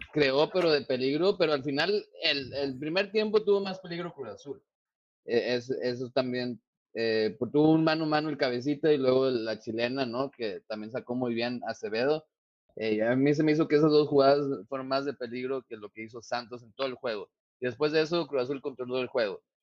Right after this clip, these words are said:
Entonces, eso te dice que, que esta alineación no te va a servir, no te va a servir, eh, aunque seas tan pesado y llegas al frente, eh, y, y controlas la bola y, y, y es-, estés en el área del Cruz Azul. El Cruz Azul es, es cómodo jugando de esa manera.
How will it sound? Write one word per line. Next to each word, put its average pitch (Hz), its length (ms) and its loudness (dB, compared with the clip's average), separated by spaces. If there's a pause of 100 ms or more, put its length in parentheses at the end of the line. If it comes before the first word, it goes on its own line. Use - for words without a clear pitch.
(160)
Entonces, 135 680 0 (180)
eso 165 300 -4
te 165 100 -4
dice 156 340 -6
que, 123 200 -10 (220)
que 120 300 -4
esta 139 180 -6
alineación 156 360 -6
no 156 100 -12
te 143 80 -4
va 135 80 0
a 127 40 -6
servir, 107 360 -10 (100)
no 117 160 -8
te 135 80 -6
va 139 80 2
a 127 40 -6
servir, 123 580 -4
eh, 87 280 -6
aunque 117 240 -8
seas 131 300 -2
tan 135 200 -4
pesado 120 560 -2
y 90 260 -12
llegas 117 320 -4
al 117 140 -8
frente, 120 500 -8 (500)
eh, 101 340 0
y, 110 260 -6
y 110 40 -6
controlas 123 360 -4
la 127 140 4
bola 135 420 2
y, 92 280 -10
y, 90 280 -16
y 104 140 -6
es-, 98 220 -6
estés 117 300 -6
en 139 120 -4
el 120 100 0
área 117 220 4
del 127 120 -2
Cruz 113 160 -2
Azul. 113 280 -4
El 120 60 -2
Cruz 120 160 -4
Azul 143 300 -2 (400)
es, 117 300 -8
es 120 160 -8
cómodo 123 320 -4
jugando 113 320 -8
de 107 80 -4
esa - 120 -16
manera. 98 340 -10